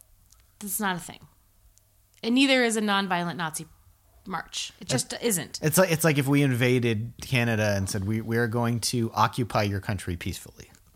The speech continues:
Speaker 2: It's
Speaker 1: Yes.
Speaker 2: not, not a thing.
Speaker 1: What that means is you better take it lying down.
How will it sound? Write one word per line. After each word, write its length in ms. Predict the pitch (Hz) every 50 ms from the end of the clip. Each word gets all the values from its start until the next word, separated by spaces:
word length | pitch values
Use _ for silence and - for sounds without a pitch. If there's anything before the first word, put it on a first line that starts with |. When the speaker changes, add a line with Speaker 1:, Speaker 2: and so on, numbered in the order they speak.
| - - _ _ _ _ _ _ _ _ - -
Speaker 2:
It's 120 | 160 104
Speaker 1:
Yes. 220 | 180 175 165 -
Speaker 2:
not, 220 | 107 110 110 101 87
not 240 | 104 101 101 92 -
a 60 | 117 -
thing. 280 | - - 95 78 69 - - - -
Speaker 1:
What 160 | - 233 233
that 160 | 240 226 - 220
means 260 | 277 294 294 277 226
is 180 | 233 226 190
you 60 | 214 214
better 240 | 180 208 196 196
take 280 | 190 - 196 190 180 185
it 80 | 170 -
lying 280 | 165 156 156 147 147 147
down. 300 | 151 131 - - -